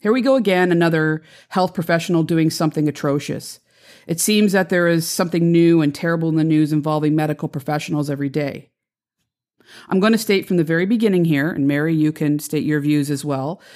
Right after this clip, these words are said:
that this is not about pro-life or pro-choice. It's about bad doctors breaking their oaths and committing immoral and unethical crimes.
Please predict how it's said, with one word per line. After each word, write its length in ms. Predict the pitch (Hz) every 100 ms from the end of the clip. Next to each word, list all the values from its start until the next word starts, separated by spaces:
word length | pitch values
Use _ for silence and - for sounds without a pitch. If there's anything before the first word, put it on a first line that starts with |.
| - -
that 200 | 175 180
this 200 | 190 190
is 160 | 196 170
not 360 | 180 185 196 220
about 320 | 202 220 226
pro-life 680 | - 196 190 170 160 165 -
or 260 | 165 156 156
pro-choice. 880 | - 143 143 - 226 170 - - -
It's 200 | 151 143
about 360 | 160 151 147 -
bad 260 | 143 147
doctors 580 | - 185 180 - 127 -
breaking 420 | - 147 143 160
their 220 | 160 160
oaths 320 | 190 196 196 -
and 140 | 175
committing 380 | 165 170 165 165
immoral 640 | 170 160 160 190 233 269 _ _ -
and 160 | 170 -
unethical 500 | 180 175 180 175 160
crimes. 680 | - 143 139 - - -